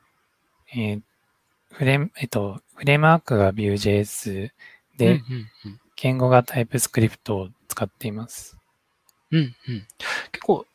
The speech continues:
Speaker 2: 社内って今開発体制何人ぐらいいらっしゃるんでしたっけ？その、例えばフロントエンド部分って何人ぐらいで
Speaker 1: はい。
Speaker 2: やられてるんですか？
Speaker 1: そうですね。えっと、まあ、機械学習のエーピーアイもウェブフ-、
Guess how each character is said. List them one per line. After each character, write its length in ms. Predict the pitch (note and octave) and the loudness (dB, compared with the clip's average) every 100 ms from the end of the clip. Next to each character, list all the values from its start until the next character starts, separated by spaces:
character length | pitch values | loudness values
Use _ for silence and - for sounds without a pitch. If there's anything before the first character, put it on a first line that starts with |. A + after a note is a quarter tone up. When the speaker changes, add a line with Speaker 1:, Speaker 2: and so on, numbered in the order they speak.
| - | -10
Speaker 2:
社 160 | - B3+ | 0 4
内 420 | - D#3 A#2+ A2+ | 6 6 6 0
っ 40 | - | -4
て 100 | A#2+ | -4
今 180 | A#2 A2+ | -2 2
開 200 | - D3 | 4 4
発 180 | F3+ | 4
体 140 | - F3+ | 4 4
制 120 | A2 | 2
何 200 | B2 C#3+ | -2 0
人 100 | D3 | 2
ぐ 80 | D#3 | 2
ら 60 | |
い 40 | G2+ | 2
い 20 | |
ら 80 | G2+ | -2
っ 40 | |
し 100 | - | -4
ゃ 40 | G#2 | -6
る 80 | |
ん 20 | F#2+ | -8
で 80 | - | -4
し 100 | A2 | -4
た 60 | |
っ 40 | - | -6
け？ 120 | - | -12
そ 140 | - B2 | -10 -8
の、 260 | A#2 A#2+ - | -8 -8 -2
例 180 | - A#3 | 2 2
え 20 | |
ば 160 | A2+ - | 0 2
フ 100 | D#3+ | 2
ロ 80 | D3+ | 6
ン 60 | |
ト 60 | D#3+ | 6
エ 60 | |
ン 60 | D3+ | 6
ド 80 | D3 | 6
部 100 | D3 | 4
分 160 | A#2 | 0
っ 20 | G2 | -6
て 280 | F#2 F#2 - | -6 -4 0
何 200 | B2 B2 | 0 0
人 120 | B2+ | 2
ぐ 80 | D3 | 4
ら 80 | |
い 40 | C#3 | 4
で 100 | F3 | 2
Speaker 1:
は 100 | A#2+ | 0
い。 100 | G#2 | 0
Speaker 2:
や 120 | A2+ | -2
ら 80 | G2+ | -2
れ 80 | F#2+ | -4
て 100 | - | -8
る 80 | F#2 | -10
ん 40 | |
で 80 | D#2 | -10
す 80 | - | -6
か？ 140 | G3 - _ _ _ _ _ _ | -6 -8 _ _ _ _ _ _
Speaker 1:
そ 360 | _ - - D3 | _ -18 -8 -4
う 40 | |
で 100 | A2+ | -2
す 160 | G2+ - | -2 -4
ね。 340 | G#2 G2+ A#2+ - | -4 -4 -6 -12
え 140 | _ | _
っ 20 | _ | _
と、 360 | - G#2+ G#2 - _ _ _ _ _ _ _ - | -6 -4 -4 -10 _ _ _ _ _ _ _ -8
ま 80 | |
あ、 40 | B2 | -6
機 60 | |
械 180 | - E3 | 0 4
学 180 | G3 - | 4 2
習 140 | - | -2
の 100 | B2 | 2
エ 80 | G#2 | 2
ー 60 | G#2 | 2
ピ 160 | - | 4
ー 80 | A2+ | 6
ア 20 | |
イ 40 | A2 | 6
も 260 | G2 G2 _ _ _ _ _ - | 2 -6 _ _ _ _ _ 0
ウ 40 | |
ェ 120 | G#2 | 0
ブ 80 | G#2 | 0
フ-、 240 | G#2+ C3 | -2 -8